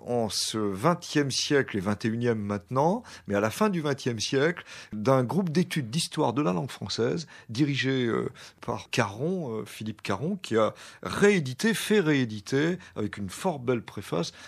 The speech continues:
le dictionnaire, justement, critique de la langue française de Féraud. Et il y a une petite histoire que je suis obligé de raconter, parce que vous le savez, je,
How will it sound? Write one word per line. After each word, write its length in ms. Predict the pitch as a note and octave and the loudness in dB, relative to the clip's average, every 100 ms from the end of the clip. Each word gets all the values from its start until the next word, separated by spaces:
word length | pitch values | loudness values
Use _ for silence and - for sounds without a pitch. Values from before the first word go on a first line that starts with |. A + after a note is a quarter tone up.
| - - | -20 -8
le 340 | A2+ A2+ G2+ | 0 0 0
dictionnaire, 760 | G#2+ G#2+ C3+ - A2+ B2+ F3+ C3 | -2 -4 -2 0 0 0 -2 -4
justement, 340 | G#2 - A2 | -6 -6 -6
critique 480 | C3+ - B2+ - F3 | -4 -2 -2 -2 -4
de 80 | B2 | -2
la 60 | A2 | -2
langue 160 | G2+ | -2
française 360 | - G#2 - E3 | -6 -6 -2 0
de 100 | B2 | -2
Féraud. 340 | - G#2 F#2+ - - | -2 -4 -4 -8 2
Et 100 | C#3 | 4
il 80 | D#3 | 6
y 60 | |
a 20 | |
une 80 | E3+ | 4
petite 280 | D3+ D3+ C3+ | 2 -4 -4
histoire 300 | C#3+ - - | 0 2 2
que 160 | - A#2+ - - | 0 -4 -6 -16
je 40 | - | -6
suis 80 | C3 | -2
obligé 200 | A#2+ C#3 | 2 4
de 60 | |
raconter, 340 | B2+ G#2 A#2+ E3 | 6 4 0 0
parce 140 | C3 | 0
que 80 | - | -4
vous 120 | A2+ | -4
le 60 | G#2 | -4
savez, 400 | - A2+ B2+ B2 | 0 2 2 2
je, 120 | G2+ | -2